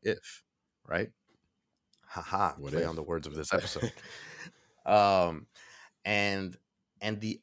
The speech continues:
Speaker 1: other thing too is that I don't think that, I don't actually think that the public wants to, even if, though it might be on a subconscious level, I don't think that people actually want to binge.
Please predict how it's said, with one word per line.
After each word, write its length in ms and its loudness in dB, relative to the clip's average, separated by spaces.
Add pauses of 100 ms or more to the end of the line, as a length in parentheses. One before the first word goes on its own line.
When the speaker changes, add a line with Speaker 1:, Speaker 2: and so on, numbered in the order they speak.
Speaker 1:
other 420 4
thing 320 -6
too 240 -2
is 120 0
that 160 -4
I 160 4
don't 220 -2
think 420 -8
that, 280 -10 (460)
I 140 0
don't 400 -2
actually 360 -2
think 280 -6
that 140 -4
the 60 -4
public 760 -6 (2500)
wants 800 -2
to, 440 0
even 260 -2
if, 140 -2
though 220 -4
it 40 -4
might 200 -4
be 80 -4
on 80 -6
a 40 -6
subconscious 560 -4
level, 180 0
I 100 2
don't 180 2
think 200 -6
that 120 -4
people 380 -10
actually 360 -6
want 500 -2
to 120 -8
binge. 720 -6